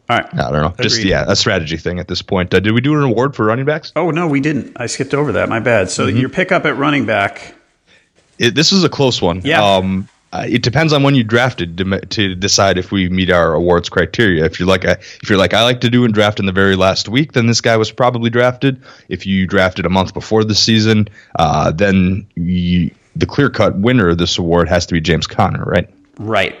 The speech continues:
Speaker 1: If, if James, James Conner wound up at R B fifty-seven, and that was when people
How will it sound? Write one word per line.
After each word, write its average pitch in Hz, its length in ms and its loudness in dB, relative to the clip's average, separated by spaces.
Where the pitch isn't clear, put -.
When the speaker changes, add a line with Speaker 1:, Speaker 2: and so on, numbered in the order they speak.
Speaker 1:
If, 117 160 -4
if 123 180 -6
James, 147 240 0
James 147 320 -2
Conner 139 460 0
wound 143 260 2
up 135 180 2
at - 360 -4
R 127 120 2
B 127 120 2
fifty-seven, 107 960 -2
and 110 100 -6
that 101 100 -2
was 101 160 -6
when 98 220 -6
people 95 440 -6